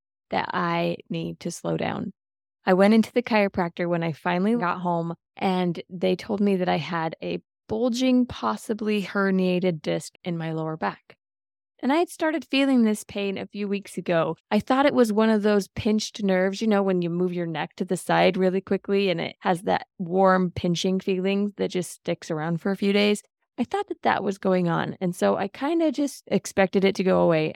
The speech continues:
especially because I was right in the middle of my family reunion at Bear Lake. And I didn't wanna have to drive to a doctor or a chiropractor or anything like that. I just figured I'd take it a little bit easier, but still have my fun. And although I was more conservative, I still did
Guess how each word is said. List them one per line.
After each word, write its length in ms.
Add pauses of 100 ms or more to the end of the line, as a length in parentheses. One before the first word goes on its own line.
especially 420
because 320
I 100
was 200
right 360
in 60
the 60
middle 480
of 120
my 160
family 360
reunion 440
at 200
Bear 180
Lake. 320 (380)
And 120
I 60
didn't 380
wanna 180
have 280
to 100
drive 520
to 140
a 80
doctor 460
or 180
a 60
chiropractor 560
or 160
anything 280
like 220
that. 220 (280)
I 60
just 240
figured 320
I'd 160 (100)
take 260
it 60
a 60
little 240
bit 160
easier, 500
but 320
still 440
have 320
my 100
fun. 360 (760)
And 120
although 300
I 160
was 220
more 240
conservative, 840
I 140
still 420
did 500